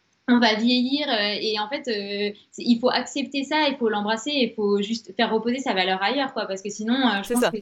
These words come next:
Speaker 1: c'est
Speaker 2: Faire reposer sa valeur ailleurs, je trouve que c'est, c'est très sain comme <laughs> phrase, c'est ce qu'il faut retenir aussi.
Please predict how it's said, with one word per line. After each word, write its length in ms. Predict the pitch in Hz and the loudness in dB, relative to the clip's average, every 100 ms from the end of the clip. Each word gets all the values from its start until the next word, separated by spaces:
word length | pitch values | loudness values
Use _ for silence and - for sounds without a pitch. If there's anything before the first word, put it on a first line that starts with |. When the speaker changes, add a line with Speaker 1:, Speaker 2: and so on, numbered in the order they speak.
| - | -10
Speaker 1:
c'est 340 | - 202 180 180 _ _ - | -6 -2 -2 -4 _ _ 2
Speaker 2:
Faire 140 | 254 | 2
reposer 340 | 269 240 262 277 | 4 2 2 2
sa 140 | 247 | 4
valeur 240 | 226 214 | 6 4
ailleurs, 260 | 202 196 180 | 2 2 0
je 20 | - | -2
trouve 140 | 196 | -10
que 40 | - | -2
c'est, 200 | 190 175 | -2 -2
c'est 160 | - | -4
très 220 | 160 - | -4 -4
sain 180 | 202 - | -4 -6
comme 180 | - 226 | -4 -4
<laughs> 0 | |
phrase, 280 | - - 311 | -2 2 2
c'est 140 | - | 2
ce 80 | - | -2
qu'il 100 | 269 | 0
faut 120 | - | 2
retenir 380 | - 269 214 208 | 2 2 2 0
aussi. 300 | 196 - 180 | -2 -4 -8